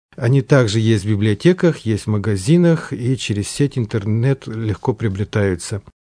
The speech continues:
Первая книжка «Современные проблемы науки», издательство «Бином», Москва, авторы, опять же, Ясницкий и Данилевич.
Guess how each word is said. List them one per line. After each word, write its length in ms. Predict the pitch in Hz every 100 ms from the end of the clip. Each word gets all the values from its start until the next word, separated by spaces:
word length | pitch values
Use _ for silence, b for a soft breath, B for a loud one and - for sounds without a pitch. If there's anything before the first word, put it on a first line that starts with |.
| _ _
Первая 340 | 180 170 151
книжка 600 | 139 147 143 - 135 120 -
«Современные 800 | - 151 135 147 156 143 143 135
проблемы 500 | 135 127 143 139 135
науки», 580 | 139 190 208 - 90 76 _ 165
издательство 680 | 113 117 120 113 - 113
«Бином», 420 | 104 120 120 107
Москва, 600 | 98 101 101 - 113 101 -
авторы, 560 | 110 - - 98 101 113
опять 260 | - 101
же, 120 | 87 101
Ясницкий 580 | 87 117 98 - -
и 240 | 113 107 98
Данилевич. 760 | 92 92 98 101 151 180 -